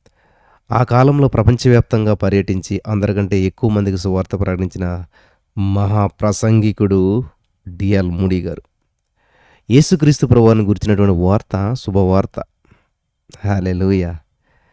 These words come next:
గుడ్ న్యూస్ అంటే ఏమీ లేదండి, యేసయ్య గురించి చెప్పటమే, యేసుప్రభు గురించి మాట్లాడటమే. యేసుప్రభు వారి పేరుంటే అది గుడ్ న్యూస్.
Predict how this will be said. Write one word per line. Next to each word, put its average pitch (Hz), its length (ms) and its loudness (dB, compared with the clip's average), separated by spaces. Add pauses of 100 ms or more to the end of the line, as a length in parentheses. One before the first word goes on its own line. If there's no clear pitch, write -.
(320)
గుడ్ 107 180 4
న్యూస్ 139 300 6
అంటే 113 260 0
ఏమీ 113 140 4
లేదండి, 107 440 0
యేసయ్య 110 460 2
గురించి 110 300 -4
చెప్పటమే, 113 440 -2 (1040)
యేసుప్రభు 143 540 6
గురించి 147 200 6
మాట్లాడటమే. 147 880 4 (920)
యేసుప్రభు 160 460 6
వారి 160 160 8
పేరుంటే 147 800 6
అది 110 140 0
గుడ్ 101 220 0
న్యూస్. - 460 0